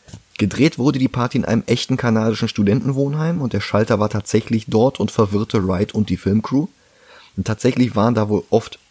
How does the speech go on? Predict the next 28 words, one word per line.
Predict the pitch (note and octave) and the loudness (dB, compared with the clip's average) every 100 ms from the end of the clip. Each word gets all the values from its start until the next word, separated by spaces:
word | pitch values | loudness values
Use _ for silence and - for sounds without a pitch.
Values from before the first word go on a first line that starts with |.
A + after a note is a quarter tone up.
| - | -8
Partys | F2+ F#2+ - C3+ - | -2 -2 -2 -4 -4
und | G#2+ | 0
Leute | G#2 A2 A#2+ | 2 2 2
lehnten | G#2 A2 G#2 | 2 2 0
sich | G2+ | -2
hin | A#2 A2+ | 2 0
und | F#2+ | 2
wieder | G2+ | 0
gegen | G2 G2+ | 0 2
die | G2+ F#2 | 2 2
Wand, | F2+ A#2 | 0 0
was | G#2 F#2+ | -2 -2
immer | A2+ G#2+ | 0 2
gleich | G2+ G#2 | 2 2
den | G3+ | 0
ganzen | F2+ G2+ | 0 0
Raum | F#2+ G#2+ | 2 2
abdunkelte, | - - F#2 F#2 F#2 A#2+ - - - - | 0 -6 -6 -4 -4 -4 -6 -20 -16 -8
weswegen | F#2+ G2+ G#2+ | -4 0 2
der | |
Schalter | F2+ F#2 F2 | 0 -2 -4
nach | F2+ - | -4 -2
oben | - A#2 G2+ | 2 4 4
verlegt | - D#2+ D#2 - | 0 -6 -8 -10
wurde. | - C#2+ - _ _ _ _ | -10 -10 -12 _ _ _ _
Heißt | - E2+ - | -2 -2 -2
es | - - | -10 -10
zumindest. | - E2 - - - - - | -8 -6 -8 -10 -12 -16 -18